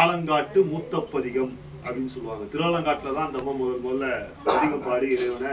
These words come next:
வழிபட்டாங்க. இப்ப இவங்களோட இந்த புண்ணியமான இந்த நாள் பங்குனி சுவாதி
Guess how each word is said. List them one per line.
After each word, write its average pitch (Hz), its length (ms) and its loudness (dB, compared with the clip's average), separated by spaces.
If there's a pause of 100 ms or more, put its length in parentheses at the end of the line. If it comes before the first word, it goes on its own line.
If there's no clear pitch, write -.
(120)
வழிபட்டாங்க. 123 540 -8 (920)
இப்ப 135 200 0
இவங்களோட 147 400 2 (1400)
இந்த 135 120 0 (100)
புண்ணியமான 170 560 2 (460)
இந்த 131 140 -2 (100)
நாள் 127 180 2 (180)
பங்குனி 151 360 -2 (140)
சுவாதி 135 380 0